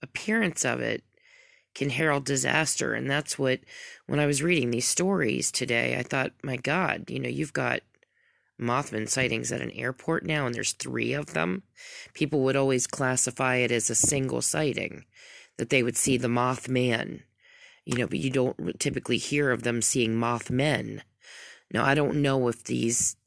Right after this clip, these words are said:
creatures at the airport were Mothmen. So I, I'm just, that's something I don't know, but it, it was just an interesting comparison. I mean, these could be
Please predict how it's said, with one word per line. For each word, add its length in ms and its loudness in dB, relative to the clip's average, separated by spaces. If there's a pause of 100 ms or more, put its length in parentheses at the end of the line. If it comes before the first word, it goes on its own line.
creatures 640 -2
at 280 0 (760)
the 220 0
airport 640 2 (320)
were 720 2 (260)
Mothmen. 720 0 (960)
So 460 2
I, 220 0
I'm 180 -2
just, 240 -2
that's 180 -2
something 240 0
I 100 0
don't 340 0
know, 340 -2
but 160 -4
it, 220 0
it 180 -4
was 160 -6
just 220 -4
an 100 -6
interesting 760 -4 (920)
comparison. 880 -2
I 40 -8
mean, 140 -2
these 220 0
could 160 -4
be 360 -2